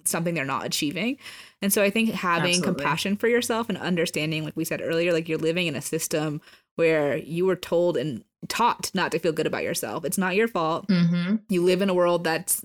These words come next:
Speaker 1: not great <laughs> when it comes to making women love themselves, have confidence, et cetera. So, like, just be patient, have grace, understand that your body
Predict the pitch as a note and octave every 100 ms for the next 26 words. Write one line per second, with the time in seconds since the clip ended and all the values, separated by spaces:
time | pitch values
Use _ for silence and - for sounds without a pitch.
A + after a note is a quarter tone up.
0 | - D#3+ D#3+ D#3+ G3 D#3+ D#3 G3+ - D4+
1 | A#3 G3 G#3 E3 F#3 - A3 F#3 F3+ F3+
2 | E3+ E3 F3 F3 F3 F#3 - _ - E3
3 | F3 E3 D#3 D#3+ E3 - _ _ F3+ F3
4 | E3+ F3 D#3+ D3+ D#3 C#3 - E3+ E3+ E3
5 | E3 D#3 E3+ E3 D#3 D#3 - D#3+ D#3+ E3
6 | F#3 F#3+ G#3+ - F#3 F#3 F#3+ F3 - _
7 | _ F#3 F3+ F3+ E3 E3 F3 - D#3 F3
8 | F3 - E3 E3 G#2+ E3 D#3 D3 E3 D#3+
9 | D#3+